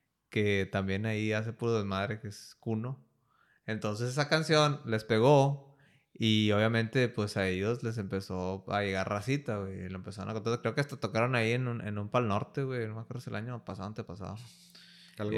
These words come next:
Speaker 1: Eh,
Speaker 2: bien.
Speaker 1: y
Speaker 2: Con
Speaker 1: obvi-,
Speaker 2: ganas.
Speaker 1: y obviamente, pues, los vatos tú los conoces y, pues, son dos güeyes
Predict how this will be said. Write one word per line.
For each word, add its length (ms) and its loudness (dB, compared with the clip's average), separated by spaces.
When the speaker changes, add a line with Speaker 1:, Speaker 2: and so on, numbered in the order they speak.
Speaker 1:
Eh, 680 0
Speaker 2:
bien. 140 -4
Speaker 1:
y 60 0
Speaker 2:
Con 100 10
Speaker 1:
obvi-, 60 6
Speaker 2:
ganas. 440 2
Speaker 1:
y 220 -2
obviamente, 1000 4
pues, 80 10
los 80 12
vatos 260 12
tú 80 12
los 120 12
conoces 580 8
y, 360 0
pues, 200 -4
son 300 -4
dos 180 8
güeyes 680 6